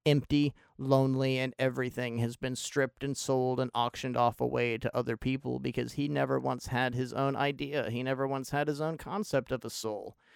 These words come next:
He never once had any grasp of human nature. He lived specifically to go through the throes. He lived just as he acted.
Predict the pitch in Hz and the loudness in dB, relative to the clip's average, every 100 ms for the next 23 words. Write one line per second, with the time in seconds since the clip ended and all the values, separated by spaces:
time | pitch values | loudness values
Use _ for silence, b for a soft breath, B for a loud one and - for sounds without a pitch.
0 | b 202 214 185 170 165 - 143 151 135 | b 6 8 8 4 0 -2 -2 0 0
1 | 110 107 b b b b _ 226 214 190 | -2 -8 b b b b _ 6 8 6
2 | 160 - b b - 147 165 160 127 - | 4 -4 b b 0 4 4 4 2 0
3 | - 117 131 120 135 143 135 123 120 113 | -4 -2 -2 0 0 0 0 -2 -2 -4
4 | - 123 113 151 151 156 147 - 151 - | -2 -2 0 0 4 4 4 -2 -4 -2
5 | 160 143 143 143 143 139 - _ _ _ | -2 -2 -2 0 0 0 -4 _ _ _
6 | - 170 175 208 - 190 147 - 160 165 | -8 -2 2 4 4 2 2 -2 2 4
7 | 208 127 - - B B 220 208 214 208 | 4 2 -4 -18 B B 4 8 8 8
8 | 156 131 139 156 185 - 151 160 160 - | 4 -6 0 2 2 0 0 2 2 -2
9 | 165 - 123 156 - - - | -6 -4 -4 -4 -4 -10 -14